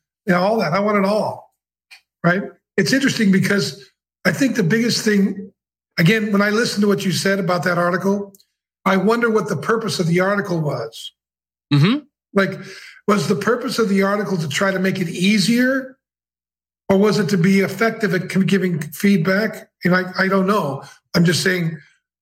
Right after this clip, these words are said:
Speaker 1: that distinction seems I, I see the distinction. And like you said, you're still gonna get subjective. So can you imagine if I've got in my mind that we're not supposed to give any subjectivity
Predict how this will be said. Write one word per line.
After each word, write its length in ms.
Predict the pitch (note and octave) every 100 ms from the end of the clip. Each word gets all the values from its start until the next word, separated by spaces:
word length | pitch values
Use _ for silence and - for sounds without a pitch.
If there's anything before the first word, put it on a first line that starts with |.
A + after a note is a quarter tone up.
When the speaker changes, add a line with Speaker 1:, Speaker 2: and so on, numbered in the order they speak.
| _ _ _ -
Speaker 1:
that 260 | G3+ A3
distinction 580 | G3 - A3+ A#3+ - F#3+
seems 720 | - F#3+ F3+ E3+ D#3 - - _ _ _ _ _ _ _ _ _ _ _ _ _ -
I, 180 | B3+
I 60 | G3+
see 280 | D3 A#3 A3+
the 100 | G#3
distinction. 840 | E3+ - F#3 D3 F3+ F3 E3 - _
And 220 | F#3 F3+
like 200 | G3 F#3+
you 80 | F#3
said, 280 | - G3 D#3
you're 100 | D#3+
still 260 | - G#3 G3+
gonna 180 | F#3+
get 200 | D#3+ F3
subjective. 560 | - D#3+ D3 F#3 F#3+ E3+
So 260 | G3+ F#3+ F#3+ -
can 120 | -
you 80 | F#3
imagine 600 | F#3 G3 G3 A3 G3 - - _ -
if 200 | F#3+ F#3+
I've 320 | G3 E3 -
got 240 | G3 G3
in 100 | G3+
my 180 | F#3+ F#3
mind 340 | F3+ F#3 F#3+ F#3
that 120 | F#3
we're 80 | F3+
not 260 | F3+ F#3 F#3
supposed 360 | C#3+ F3+ D#3
to 60 | D#3+
give 200 | F3 F3+
any 160 | F3+
subjectivity 960 | E3 F#3 D#3+ E3+ E3+ - F3+ F3+ F#3+